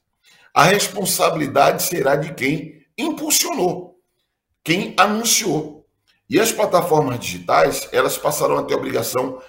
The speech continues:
de identificar todos os anunciantes. Desse modo,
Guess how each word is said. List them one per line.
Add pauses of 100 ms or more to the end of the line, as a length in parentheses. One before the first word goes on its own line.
(100)
de
identificar (300)
todos
os
anunciantes. (140)
Desse
modo,